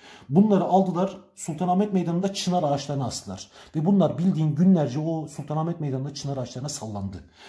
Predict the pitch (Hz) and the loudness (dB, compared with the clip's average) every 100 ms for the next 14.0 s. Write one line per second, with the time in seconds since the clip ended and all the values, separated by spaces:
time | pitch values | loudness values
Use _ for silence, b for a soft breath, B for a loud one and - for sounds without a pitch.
0 | B - 180 190 233 196 170 143 170 214 | B 2 6 6 6 4 2 0 2 4
1 | 170 139 147 190 - _ - 185 190 202 | 4 2 0 -2 -10 _ -4 2 2 2
2 | 175 135 123 - 92 - _ _ _ _ | 0 -2 -4 -4 -8 -16 _ _ _ _
3 | - 98 113 104 98 80 - b b 143 | -16 -8 -8 -8 -10 -14 -16 b b 0
4 | 214 208 - 175 180 156 170 180 170 143 | 4 4 2 -2 -2 0 0 0 -2 -2
5 | 170 147 131 151 147 127 131 127 - 143 | -2 -2 -4 -4 -4 -4 -6 -8 -4 -4
6 | 117 95 - 92 b b b b 110 147 | -4 -8 -14 -16 b b b b -2 2
7 | 208 233 202 180 160 151 131 107 90 - | 4 4 4 4 2 0 -4 -6 -8 -14
8 | _ _ - 180 214 226 185 156 139 120 | _ _ -4 0 2 2 2 0 -2 -2
9 | 160 175 170 151 135 - 147 127 117 156 | -4 -4 -4 -4 -6 -4 -4 -4 -6 -6
10 | 156 110 - 147 - 92 78 73 _ B | -6 -6 -6 -8 -6 -10 -10 -14 _ B
11 | B B 104 104 - 104 104 82 131 131 | B B -18 -18 -12 -8 -8 -2 -2 -2
12 | 160 160 160 185 208 165 170 175 139 147 | -2 -2 2 4 4 4 0 0 0 4
13 | 185 156 101 98 - 101 92 185 208 B | 4 4 -2 -4 -10 -12 -6 -4 -4 B